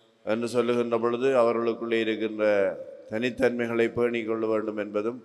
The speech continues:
அவசியமானது. ஆகவே சதுசேயர், பரிசேயர்கள் என்ற யூதர்கள் வந்து ஒற்றுமையாக இருந்தார்கள் என்றால்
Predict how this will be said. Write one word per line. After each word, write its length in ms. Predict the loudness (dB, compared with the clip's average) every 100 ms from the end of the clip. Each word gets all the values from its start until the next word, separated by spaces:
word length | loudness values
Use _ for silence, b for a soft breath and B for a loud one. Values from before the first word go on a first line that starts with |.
| -8
அவசியமானது. 760 | -4 -4 -4 -6 -6 -8 -8 -16 _ _ _ _ b b b b
ஆகவே 400 | 0 2 4 4 4 0 -8 -14 -16 -18 -20 -20 _ -2
சதுசேயர், 600 | 0 0 2 4 4 2
பரிசேயர்கள் 580 | 0 0 -2 -2 0 -2
என்ற 160 | -2 -4
யூதர்கள் 520 | -2 0 0 0 0
வந்து 180 | -2 -4
ஒற்றுமையாக 600 | -6 -6 -4 -2 -2 -2
இருந்தார்கள் 560 | -2 2 2 2 -2
என்றால் 300 | -4 -4 -4